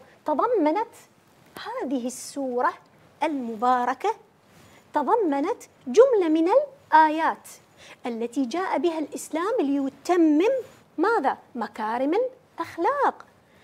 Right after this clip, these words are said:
ويرحم المسلمين بأن تحميهم من أسباب النزاع والشقاق والفرقة.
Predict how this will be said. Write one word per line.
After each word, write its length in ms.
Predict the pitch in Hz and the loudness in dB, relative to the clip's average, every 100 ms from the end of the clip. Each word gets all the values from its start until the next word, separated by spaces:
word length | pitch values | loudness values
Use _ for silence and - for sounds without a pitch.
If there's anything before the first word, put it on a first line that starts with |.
| - - - | -20 -20 -8
ويرحم 540 | 233 247 349 - 277 | -4 -2 -2 -4 -4
المسلمين 680 | 247 226 226 - 233 370 311 - - | -4 -6 -10 -8 -6 -4 -6 -12 -14
بأن 420 | 202 427 302 370 381 - | -10 -6 -4 -6 -8 -8
تحميهم 640 | - - 254 240 247 262 | -8 -8 -10 -8 -6 -6
من 280 | 359 269 226 - | -6 -8 -10 -14
أسباب 420 | 277 220 240 262 277 - | -16 -10 -6 -6 -6 -8
النزاع 600 | 269 214 208 226 240 262 - - | -8 -8 -10 -12 -10 -10 -12 -12
والشقاق 920 | 233 254 - 240 - 240 254 269 - - _ _ 240 | -8 -8 -10 -14 -12 -10 -10 -14 -20 -20 _ _ -10
والفرقة. 640 | 240 220 - 254 - 392 | -8 -8 -10 -12 -6 -6